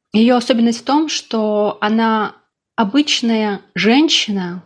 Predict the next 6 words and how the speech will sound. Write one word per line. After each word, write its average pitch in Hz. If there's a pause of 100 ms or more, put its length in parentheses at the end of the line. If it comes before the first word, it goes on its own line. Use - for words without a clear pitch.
(140)
которая 208
выстроила 185
спорт - (280)
в -
свою 202
рутину, 175